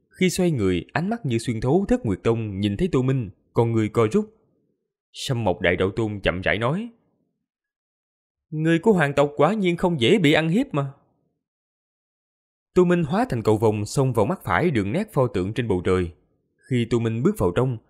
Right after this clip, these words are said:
hắn xuất hiện trên cái hồ nước một thế giới khác. Hồ nước đã kết băng, thế giới hóa thành băng tuyết. Chỉ có cái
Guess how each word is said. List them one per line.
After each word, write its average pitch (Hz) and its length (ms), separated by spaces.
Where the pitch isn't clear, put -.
hắn 226 160
xuất 254 220
hiện 107 240
trên 123 160
cái 143 120
hồ 95 160
nước 170 220
một 95 200
thế 131 160
giới 156 140
khác. 226 240
Hồ 98 200
nước 156 220
đã 104 160
kết 196 240
băng, 123 240
thế 147 200
giới 165 200
hóa 143 320
thành 90 180
băng 101 220
tuyết. 208 200
Chỉ 120 120
có 185 280
cái 185 160